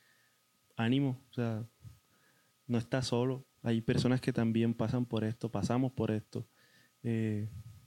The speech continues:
Jesús también te entiende. Eso que estás pasando,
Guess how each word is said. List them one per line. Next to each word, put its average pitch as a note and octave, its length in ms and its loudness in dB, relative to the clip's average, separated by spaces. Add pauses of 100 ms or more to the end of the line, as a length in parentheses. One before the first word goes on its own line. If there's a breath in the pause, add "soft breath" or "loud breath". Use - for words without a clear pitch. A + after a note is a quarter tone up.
(320)
Jesús A#2+ 320 0
también C3 300 2
te C3 60 2
entiende. A#2 640 -2 (1200 soft breath)
Eso A#2+ 200 0
que C#3+ 60 2
estás C3 240 -2
pasando, C3 760 2